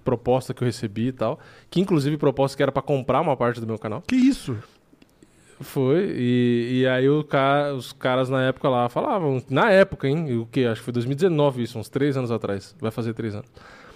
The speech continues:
Speaker 1: Que falavam que o Combate tava mal das pernas, que não vende muito, não sei o quê, sabe? Aquelas, enfim, aquelas
Speaker 2: Sim.
Speaker 1: conversas de, de bastidor.
Speaker 2: Sim.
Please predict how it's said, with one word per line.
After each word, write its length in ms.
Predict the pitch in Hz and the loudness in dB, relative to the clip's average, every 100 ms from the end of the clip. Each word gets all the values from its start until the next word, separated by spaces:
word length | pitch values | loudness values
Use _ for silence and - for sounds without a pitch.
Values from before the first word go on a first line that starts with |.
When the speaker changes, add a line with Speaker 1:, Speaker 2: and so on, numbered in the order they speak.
| - _ | -20 _
Speaker 1:
Que 280 | 123 120 123 | 0 0 0
falavam 400 | 147 185 196 170 | 2 4 4 2
que 100 | 147 | 0
o 120 | 131 | -2
Combate 400 | 135 127 123 120 | 0 0 0 -2
tava 160 | 120 117 | -4 -4
mal 160 | 113 | -4
das 120 | 123 - | -4 -2
pernas, 720 | 190 196 202 170 143 123 - | 2 2 4 2 0 -4 -4
que 100 | 123 | -4
não 120 | 120 | -4
vende 200 | 117 143 | -4 -2
muito, 600 | 202 190 190 170 131 120 | 4 6 6 4 0 -4
não 80 | 110 | -8
sei 100 | 151 | -2
o 20 | |
quê, 220 | 190 185 | 2 2
sabe? 240 | 160 151 | 4 0
Aquelas, 600 | 123 127 139 151 143 - 151 | 0 -2 0 -2 -4 -8 -4
enfim, 340 | 143 131 107 | -4 -2 -4
aquelas 240 | 110 113 | -2 0
Speaker 2:
Sim. 80 | 131 | 2
Speaker 1:
conversas 460 | 135 123 120 135 127 | 2 0 -2 -4 -6
de, 160 | 135 | -4
de 160 | 131 135 | -4 -4
bastidor. 640 | 127 139 135 147 139 170 226 | 0 0 0 0 2 2 0
Speaker 2:
Sim. 300 | - 123 | -4 -4